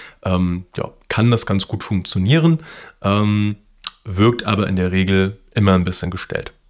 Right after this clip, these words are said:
So. Das heißt, gerade wenn es geskriptete Sachen gibt, geskriptete Videos, die du aufnimmst, äh, kann das durchaus ein guter,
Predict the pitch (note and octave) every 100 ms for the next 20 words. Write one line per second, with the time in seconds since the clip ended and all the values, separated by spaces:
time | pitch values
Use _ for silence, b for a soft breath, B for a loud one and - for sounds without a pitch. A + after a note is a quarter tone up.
0 | - - - B B B B B - -
1 | G2 - - G2+ F#2+ F#2+ - G#2+ - D#3
2 | D#3 D3 C3 B2 B2+ A2+ - G#2 - F#2+
3 | G#2+ F#2+ F#2+ A#2 A2 - G2+ G2+ F2+ -
4 | G2+ F#2+ - - F#2+ - - A2+ A2+ -
5 | G2+ G2 - F#2+ F#2+ - _ _ _ _
6 | _ _ _ - A#2 F#2+ G2 F#2+ F#2 F#2